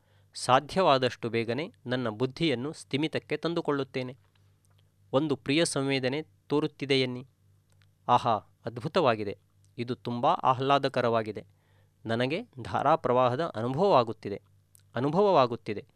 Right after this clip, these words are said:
ಎಂದು ರಾಗದ ಪ್ರತಿಕ್ರಿಯೆ ಆರಂಭಿಸಿದಿರಿ. ತಕ್ಷಣ ನಿಮ್ಮ ವಿವೇಕ ಎಚ್ಚರಗೊಳ್ಳಬೇಕು. ಓಹೋ, ಏನಾದರೇನು?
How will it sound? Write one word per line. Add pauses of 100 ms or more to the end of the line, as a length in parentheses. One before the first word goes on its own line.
(460)
ಎಂದು (200)
ರಾಗದ
ಪ್ರತಿಕ್ರಿಯೆ
ಆರಂಭಿಸಿದಿರಿ. (840)
ತಕ್ಷಣ
ನಿಮ್ಮ
ವಿವೇಕ (160)
ಎಚ್ಚರಗೊಳ್ಳಬೇಕು. (680)
ಓಹೋ, (840)
ಏನಾದರೇನು?